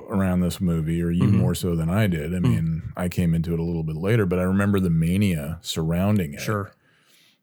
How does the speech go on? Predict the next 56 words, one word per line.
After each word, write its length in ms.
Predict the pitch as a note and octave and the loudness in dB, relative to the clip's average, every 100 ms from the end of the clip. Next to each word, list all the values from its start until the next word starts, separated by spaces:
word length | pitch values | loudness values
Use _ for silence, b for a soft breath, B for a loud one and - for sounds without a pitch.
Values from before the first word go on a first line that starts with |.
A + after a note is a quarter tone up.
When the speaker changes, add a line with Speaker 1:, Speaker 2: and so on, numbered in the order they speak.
| _ | _
Speaker 1:
And 160 | - F#2+ | -2 0
like 200 | F#2 F2+ | 0 0
you 120 | G2+ | 0
touched 460 | G2+ - F#2 - - | 0 0 -2 -2 -4
on 280 | F2 D#2+ E2 | -2 0 0
how, 340 | D#2+ F2 E2+ | -2 -2 -2
who 240 | F2 G2 G2 | -2 -2 -2
could 140 | F#2 | -4
see 200 | - F#2+ | -4 -2
it, 80 | F2 | -2
who 140 | G2 | -2
couldn't, 420 | F2+ - G2+ D#2 D#2+ | -4 0 0 0 -4
what 160 | E2+ | -6
kids 260 | - F2 E2+ | -4 -4 -4
in 60 | |
your 120 | F2 E2+ | -6 -6
class 420 | - D#2+ E2 - | -6 -6 -6 -8
were 200 | E2 D2+ | -8 -8
able 160 | D2+ D2 | -8 -10
to 100 | D2+ | -8
see 140 | C3 | -4
Speaker 2:
That 80 | G#2+ | 0
Speaker 1:
it, 140 | G2+ | 0
Speaker 2:
fear 120 | A2 A#2 | 2 2
Speaker 1:
and 60 | |
Speaker 2:
of 40 | F#2 | 0
Speaker 1:
then 40 | |
that, 40 | A#2 | 0
Speaker 2:
missing 240 | A2+ A2+ A2+ | 0 -2 -2
out 220 | A2 A2 | 0 0
Speaker 1:
and 100 | G#2+ | 2
then 80 | A2+ | 4
Speaker 2:
on 40 | |
Speaker 1:
you 120 | A2+ A2+ | 4 4
would 120 | G#2 | 2
hear 280 | G2 A#2+ A#2 | 2 4 4
the 140 | G#2 | 2
stories, 580 | - A2+ A2 G#2+ E2+ D#2+ | -2 0 2 2 0 -4
the 80 | E2+ | -4
playground 540 | - F#2+ F2+ F2 E2 | -2 -2 0 -2 -2
stories 500 | - F2 F#2+ F#2+ - | -4 -4 -4 -4 -6
the 80 | - | -8
next 200 | F2 E2+ | -8 -4
Speaker 2:
Yeah. 140 | G2+ F2+ | -2 -2
Speaker 1:
day 60 | |
or 140 | F2+ E2+ | -2 -6
so 320 | - F2 - | -8 -8 -8
about, 380 | - E2+ F2 - | -8 -8 -8 -10
"Oh, 340 | C#2+ E2+ G2 | -10 -4 -4
well, 200 | D#2+ E2+ | -4 -4
what 200 | F#2 F#2 | -4 -4
happened?" 420 | G2+ F#2+ F#2 D#2+ D#2 | -4 -6 -4 -4 -2
And 100 | D#2+ | -2
it 80 | |
was 160 | D#2 F2+ | -4 -4
always, 500 | G2 G2+ F#2 E2+ - | -2 0 -2 -4 -8